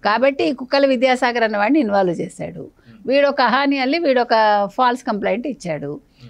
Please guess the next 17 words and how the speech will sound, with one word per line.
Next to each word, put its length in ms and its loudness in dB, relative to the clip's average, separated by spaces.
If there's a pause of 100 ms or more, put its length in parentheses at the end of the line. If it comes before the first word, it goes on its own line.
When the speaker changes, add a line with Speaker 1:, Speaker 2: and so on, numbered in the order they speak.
Speaker 1:
ఆ 180 0
కంప్లైంట్ 520 2
బ-, 300 0
బేస్ 360 0
చేసుకుని 300 -2
ముగ్గురు 400 2
ఐపీఎస్లు 540 0
వెళ్ళిపోయారు. 600 0 (360)
Speaker 2:
ఉమ్. 260 -10
Speaker 1:
ఆ, 200 0
అంటే, 460 -2 (540)
ఇక్కడ 380 -2
ఈ 140 -2
స్టోరీ 380 0
చెప్తే 360 -2
దాన్ని 240 2
నమ్మేసి 640 2